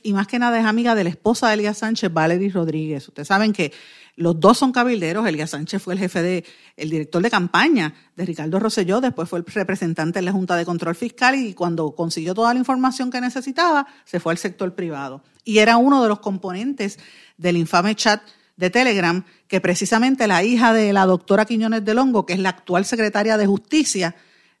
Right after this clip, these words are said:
le pasó la mano y lo trató con paño de seda en el referido que le hizo al fei. Se tardó un montón de tiempo y lo que hicieron fueron supuestamente veintiséis caja-,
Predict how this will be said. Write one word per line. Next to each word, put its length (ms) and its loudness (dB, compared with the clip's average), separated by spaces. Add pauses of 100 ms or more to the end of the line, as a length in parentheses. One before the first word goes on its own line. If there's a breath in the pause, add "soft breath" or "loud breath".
le 260 -4
pasó 300 -2
la 140 0
mano 480 0 (280 soft breath)
y 80 -8
lo 100 -2
trató 300 -4
con 160 -2
paño 320 0
de 140 -2
seda 580 -2
en 140 -8
el 80 -6
referido 500 -6
que 80 -6
le 80 -2
hizo 160 -6
al 120 -8
fei. 380 -16 (140)
Se 160 -10
tardó 640 -4 (320 soft breath)
un 60 -6
montón 260 2
de 100 4
tiempo 340 4
y 20 6
lo 100 2
que 60 -6
hicieron 260 -2
fueron 320 0 (300 soft breath)
supuestamente 1120 -2 (340 soft breath)
veintiséis 560 -2
caja-, 320 4